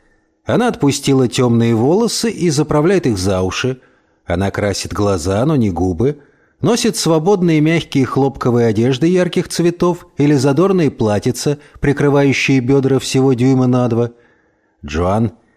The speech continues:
может себе это позволить. Во всяком случае, надеется, что может. Потому что она высокая, с тонкой талией и длинными стройными ногами.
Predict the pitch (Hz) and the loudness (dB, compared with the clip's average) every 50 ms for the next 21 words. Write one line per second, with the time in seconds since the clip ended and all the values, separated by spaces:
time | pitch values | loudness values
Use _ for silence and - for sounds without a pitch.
0 | _ _ - - 196 214 139 78 - - - - 104 85 95 95 92 - 80 - | _ _ -6 -2 -2 -2 -2 -2 -6 -8 -6 -6 -4 -2 -2 -2 -2 -4 -4 -4
1 | 104 101 113 120 120 92 80 - - - _ _ _ _ _ _ _ _ - 92 | -4 -2 0 0 0 0 -2 -6 -10 -16 _ _ _ _ _ _ _ _ -6 -6
2 | 98 - - 120 - 117 - - 131 127 117 - - 127 131 151 180 185 226 226 | -4 -4 -4 -2 -2 -4 -2 0 -2 -2 0 0 0 0 0 0 0 0 0 0
3 | 135 98 - - - 98 - - - 120 120 131 147 156 71 71 - - _ _ | 0 0 -2 -4 -6 -6 -6 -2 -2 -2 0 0 -2 -2 -6 -8 -14 -18 _ _
4 | _ _ _ _ _ _ _ _ - - 156 170 160 160 - - 156 143 147 147 | _ _ _ _ _ _ _ _ -4 -2 0 0 0 0 0 0 0 0 2 2
5 | 139 135 139 123 - - - 123 113 113 117 - 151 160 185 175 - - - 180 | 2 2 0 0 -2 -2 -2 0 0 -2 -2 -2 -2 -2 -2 -4 -8 -6 -2 -2
6 | 185 180 - - 131 120 - - - 127 127 139 147 170 202 226 240 - - 180 | -2 -2 0 0 0 0 0 -2 -2 -2 0 2 2 2 0 0 -2 -4 -2 -2
7 | 180 160 147 147 170 202 226 233 226 233 220 220 196 - - 170 165 175 185 185 | 0 2 2 2 2 2 2 2 2 0 0 -2 -2 -2 -2 0 0 2 2 2
8 | 180 170 156 143 123 95 101 95 95 95 98 98 - | 2 2 2 0 0 0 0 0 0 0 -2 -2 -6